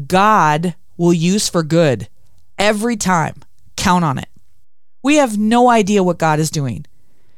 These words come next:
We don't have the right to know what God is doing or why he is doing it.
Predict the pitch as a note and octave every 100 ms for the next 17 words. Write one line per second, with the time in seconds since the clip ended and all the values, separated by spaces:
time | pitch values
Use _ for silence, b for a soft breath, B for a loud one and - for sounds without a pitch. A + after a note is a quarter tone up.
0 | - G#3+ C4 C#4+ C4+ A#3 A3+ G3 B3 D#4
1 | - C4 G#3 E3+ E3+ F#3 - F3 F3+ F3
2 | E3+ F3 D#3 D#3+ D3+ C#3 F3 D#3 D3+ F3
3 | F3+ F#3+ - F#3+ F3 D#3+ E3+ F3 D#3+ C3
4 | -